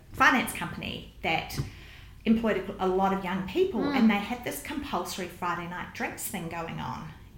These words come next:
Speaker 1: And every Friday night.
Speaker 2: We used to have that at Mars.
Speaker 1: Right.
Speaker 2: Yeah.
Speaker 1: Well, she just found this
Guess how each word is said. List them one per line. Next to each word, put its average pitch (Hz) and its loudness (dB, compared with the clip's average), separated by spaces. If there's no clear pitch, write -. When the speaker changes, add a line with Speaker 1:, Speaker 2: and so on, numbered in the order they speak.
Speaker 1:
And 180 0
every 381 4
Friday 403 4
night. 349 0
Speaker 2:
We 214 -2
used 214 -4
to 220 -2
have 190 -2
that 170 -6
at 175 -6
Mars. 185 -6
Speaker 1:
Right. 330 0
Speaker 2:
Yeah. 311 8
Speaker 1:
Well, - -4
she 320 2
just 370 -4
found 220 2
this 185 -4